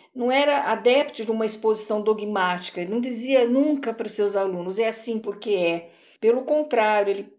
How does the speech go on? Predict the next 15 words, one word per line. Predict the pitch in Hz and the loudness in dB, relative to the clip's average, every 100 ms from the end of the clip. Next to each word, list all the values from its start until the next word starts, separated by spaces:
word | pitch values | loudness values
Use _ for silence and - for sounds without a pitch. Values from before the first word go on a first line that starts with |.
| _ | _
valorizava | 180 226 269 269 262 233 202 208 233 277 277 202 196 170 - - _ | -4 2 2 2 0 -2 -6 -4 -2 0 -2 -2 -4 -4 -8 -20 _
e | 254 330 | 0 2
incentivava | 381 - 277 254 - 214 220 254 285 233 | 2 2 2 0 -4 -4 0 2 2 0
que | 226 226 | -6 -4
os | 226 | 0
alunos | 220 226 262 254 | 0 0 -4 -6
descobrissem | 269 - 240 247 269 | -12 -10 -8 -8 -8
por | 294 381 381 | -6 -4 -4
que | - 233 | -2 -2
as | 220 - | -2 -2
coisas | 196 196 190 185 | -2 -2 -2 -2
eram | 180 180 | 0 0
de | 180 | -4
determinada | 175 180 185 175 190 175 170 170 | -8 -8 -6 -6 -4 -4 -4 -4
maneira. | 175 170 160 147 139 | -6 -8 -10 -12 -14